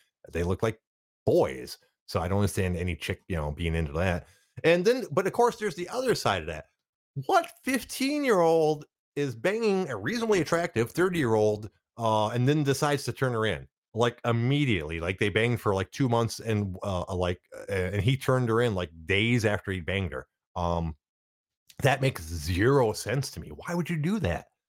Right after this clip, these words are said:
Um, and, I mean, I, I guess it's good 'cause, you know, a crime has been committed and someone needs to be punished it, for it and all that stuff. But I don't understand the dude's thinking on this. And it's, it's not just this guy. It happens quite often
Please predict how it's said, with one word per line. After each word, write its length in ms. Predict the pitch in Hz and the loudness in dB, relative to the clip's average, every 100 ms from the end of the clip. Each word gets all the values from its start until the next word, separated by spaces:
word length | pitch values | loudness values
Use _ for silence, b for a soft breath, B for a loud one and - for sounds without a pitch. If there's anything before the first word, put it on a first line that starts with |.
| _ _ _ _ _ | _ _ _ _ _
Um, 160 | 104 98 | 0 2
and, 180 | 98 98 | 0 -2
I 80 | 110 | -2
mean, 220 | 117 113 - | 0 0 -2
I, 60 | 143 - | -4 -2
I 80 | |
guess 220 | 127 151 - | 0 0 -2
it's 100 | 92 | -2
good 300 | 104 90 92 | 0 -2 -4
'cause, 180 | 98 101 | -4 -2
you 80 | |
know, 80 | 87 | -2
a 80 | 85 | -4
crime 300 | - 90 87 | -6 -4 -2
has 120 | 98 87 90 - | -2 0 -4 0
been 160 | 98 98 | -2 0
committed 340 | 98 95 95 | 2 2 0
and 120 | 95 | -2
someone 180 | 92 90 | -2 -2
needs 160 | 95 - | -2 -2
to 80 | |
be 40 | 90 | -4
punished 360 | - 104 - | 0 -2 0
it, 160 | 87 85 _ _ _ | -2 -4 _ _ _
for 260 | - 85 85 | -6 -2 -2
it 100 | - | -2
and 80 | 80 | -2
all 120 | 87 | -2
that 120 | 92 | -2
stuff. 480 | - 90 - - - - | -2 -2 -4 -10 -8 -4
But 100 | 90 | 0
I 120 | 113 | 0
don't 380 | 87 101 131 - | 2 2 2 -2
understand 760 | 110 104 - 87 98 87 82 - _ _ | -4 -4 -4 -2 -2 -2 -4 -8 _ _
the 60 | 98 | -4
dude's 360 | 76 95 90 - | 2 2 2 0
thinking 360 | 98 - 76 | -2 -2 -6
on 80 | 67 | -8
this. 260 | 69 - - b b | -12 -10 -12 b b
And 120 | 131 | 0
it's, 140 | 175 - | 0 -2
it's 360 | 170 175 160 | -2 -2 0
not 200 | 196 294 | 2 0
just 220 | 254 - 123 | 0 -6 -6
this 160 | 240 | -6
guy. 200 | - 85 | -2 -2
It 140 | 107 - | -2 -2
happens 380 | 220 - 165 - | -4 -2 -2 -4
quite 440 | - 95 120 131 - | -8 -4 -4 -4 -4
often 560 | 123 320 - - 78 | -2 -2 -2 -2 -2